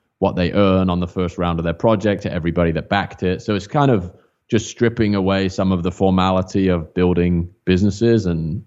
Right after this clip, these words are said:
um, that is just creating a bunch of, like, crazy new ways to do things online. So N F Ts is, like, the, you know, the most, I think the, the shortest leap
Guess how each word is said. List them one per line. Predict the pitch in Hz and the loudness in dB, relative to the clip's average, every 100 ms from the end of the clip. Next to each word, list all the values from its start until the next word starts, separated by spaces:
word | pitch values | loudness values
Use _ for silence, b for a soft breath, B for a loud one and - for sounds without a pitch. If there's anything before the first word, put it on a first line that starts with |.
| - | -2
um, | 87 85 80 78 85 _ _ _ _ _ _ | 2 2 0 -2 -6 _ _ _ _ _ _
that | 95 104 98 | 2 2 2
is | 87 | -2
just | - - | -6 -4
creating | 95 90 73 | -2 -2 -2
a | 87 | -2
bunch | 87 82 | -2 -2
of, | 85 82 - _ _ _ _ _ _ - | -4 -8 -12 _ _ _ _ _ _ -10
like, | 64 - - _ _ _ _ _ _ _ _ _ | -10 -10 -20 _ _ _ _ _ _ _ _ _
crazy | - 90 90 80 87 85 82 80 78 78 - _ _ _ _ _ _ _ _ _ | -2 0 2 2 2 4 4 2 0 -4 -8 _ _ _ _ _ _ _ _ _
new | 80 104 117 113 104 | 4 6 6 4 4
ways | 101 98 92 | 4 4 2
to | - | 0
do | 82 90 | 2 0
things | 87 87 82 82 80 | 2 0 2 -2 -4
online. | - 82 82 82 82 | -4 0 0 0 -2
So | 87 87 82 82 87 | -4 0 2 2 0
N | - 107 | 0 2
F | 98 98 | 0 -2
Ts | 101 98 92 | 0 0 -2
is, | 87 | -2
like, | 92 85 - | -2 -2 0
the, | 87 80 80 | 0 2 0
you | - | -2
know, | 85 | -2
the | 80 | 2
most, | 82 82 82 - - _ _ _ _ _ _ _ _ _ _ _ _ _ _ _ _ | 2 2 0 -8 -20 _ _ _ _ _ _ _ _ _ _ _ _ _ _ _ _
I | - | -2
think | 101 95 | 0 4
the, | 95 | 2
the | 87 - | 2 -2
shortest | 95 - - 117 117 101 98 | -4 -4 0 2 4 2 2
leap | 98 104 - | 4 4 2